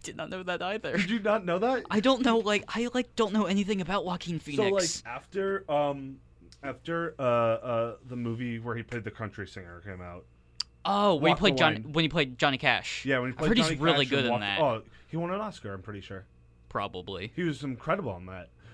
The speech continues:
Speaker 2: After Walk the Line came out, I remember watching that with my family, and my mom, I was like, I was, like, a child.
Speaker 1: Mm-hmm.
Speaker 2: He's like, I was like, "He's a good actor. Is he in any other movies?" And my mom and dad were like, "No, he retired from acting to become a rapper." And I was like, "What?" Here, do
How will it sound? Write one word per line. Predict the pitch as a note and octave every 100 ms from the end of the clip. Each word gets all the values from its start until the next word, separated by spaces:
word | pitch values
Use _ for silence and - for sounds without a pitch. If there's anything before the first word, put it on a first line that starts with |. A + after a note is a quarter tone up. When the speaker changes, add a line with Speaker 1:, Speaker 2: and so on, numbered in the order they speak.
| -
Speaker 2:
After | C#3+ D3 - G3
Walk | E3 D3 C3+
the | C3+
Line | G#2+ F#2+ G#2
came | C#3+ C#3
out, | C#3+ C#3 C3+ -
I |
remember | B2 B2 C#3
watching | A#2 F#2+ G2 A#2
that | A2
with | A2 A#2
my | G#2+
family, | - G2+ A2+ C#3 - - -
and | C3
my | B2+
mom, | B2 B2 B2+
I | C3 A#2+ C3
was | C3 D3+
like, | C#3 - - - _ - C3+
I | B2
was, | A#2
like, | B2+ G#2+
a |
child. | - A2 G#2 A2 G#2+ - -
Speaker 1:
Mm-hmm. | C3+
Speaker 2:
He's | C#3+ A2+
like, | A2 G2+ - - _ - - - - A2+
I |
was | A#2+
like, | C3 -
"He's | C4 D4
a |
good | G3 G3+
actor. | F#3 A3 - B2 G2 -
Is | C#3
he | F3 F3+
in |
any | F#3 F#3
other | F#3 D#3
movies?" | B2 B2 F3+ F3+ -
And | C3
my | C3
mom | B2+ B2 B2+
and | A#2+
dad | B2
were | A#2
like, | A2+ C#3+
"No, | C#3+
he | A2
retired | A2 - A#2 A#2
from | A#2
acting | A#2 A#2+ - G2 F#2+
to |
become | G#2 A2+
a | G#2+
rapper." | G2 C3+ F3+ G2 F#2 - - -
And | B2
I | A#2
was |
like, | A2+ G#2
"What?" | F#2+ G2+ G3+ - - -
Here, | C3
do | F#2